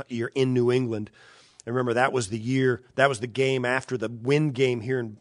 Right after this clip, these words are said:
in Buffalo where they couldn't get off the field defensively, couldn't score points offensively in forty mile an hour gusts.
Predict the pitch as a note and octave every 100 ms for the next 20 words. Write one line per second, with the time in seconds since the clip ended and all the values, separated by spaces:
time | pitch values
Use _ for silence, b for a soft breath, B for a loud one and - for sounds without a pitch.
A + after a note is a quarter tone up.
0 | - A#2 A2 C3+ - B2 A#2 A#2 A#2 G#2+
1 | - C3 B2 A#2+ A#2+ A2+ - B2 G#2+ -
2 | B2+ B2+ B2 B2 B2 A2+ C3+ A#2+ - B2
3 | G#2+ B2 A#2+ A#2+ A#2 A#2 A#2+ A2+ A2 A#2
4 | A2 G2+ B2 B2 A#2 A2+ A2+ A2+ A2 G2+
5 | G#2+ A2 G#2+ - -